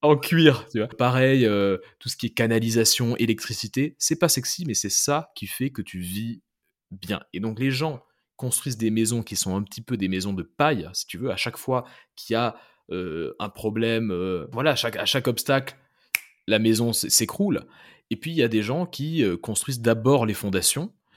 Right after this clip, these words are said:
euh, qui, qui, qui leur permettent de survivre à chaque cycle. Parce que là, ce qu'on est en train de vivre en ce moment, c'est une période un peu chaotique.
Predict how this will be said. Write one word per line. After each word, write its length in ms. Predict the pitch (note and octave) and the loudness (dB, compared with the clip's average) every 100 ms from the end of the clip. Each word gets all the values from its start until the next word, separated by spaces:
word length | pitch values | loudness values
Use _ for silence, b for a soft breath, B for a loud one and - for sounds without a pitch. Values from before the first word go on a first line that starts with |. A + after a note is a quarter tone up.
| b b D2 | b b -8
euh, 100 | F#2+ | -6
qui, 540 | - - G2+ G2 F2+ | -8 -8 -4 -4 -6
qui, 240 | - B1+ - | -12 -14 -10
qui 120 | G#2+ | -2
leur 200 | G#2+ - | -2 0
permettent 440 | A2 A#2+ F3+ - _ - | -2 0 -2 -4 _ -12
de 160 | G#2+ | -4
survivre 640 | A2 - A2+ C3 G3 A2 - _ _ _ _ _ - | 0 0 0 -2 -2 -4 -10 _ _ _ _ _ -4
à 80 | G#2+ | 0
chaque 240 | C#3 B2+ | 0 0
cycle. 420 | - G3 - - _ | 0 0 -4 -10 _
Parce 140 | - - | -10 -4
que 100 | C#3 | 0
là, 60 | |
ce 80 | E3 | 0
qu'on 120 | B2+ | 0
est 20 | G#2+ | -2
en 80 | |
train 140 | F#2+ G#2 | -2 -4
de 40 | |
vivre 220 | G2 G#2+ | -2 -2
en 60 | F#2 | -2
ce 120 | - | -2
moment, 320 | G2 G2 F2+ _ _ _ | 0 -2 -4 _ _ _
c'est 180 | - - | -8 -6
une 80 | F#2 | -4
période 260 | F2 F2+ | -2 -2
un 60 | F2+ | -2
peu 140 | F#2+ | -4
chaotique. 640 | F2+ A2+ G#2+ B2+ G3 - _ | -4 0 0 0 -4 -8 _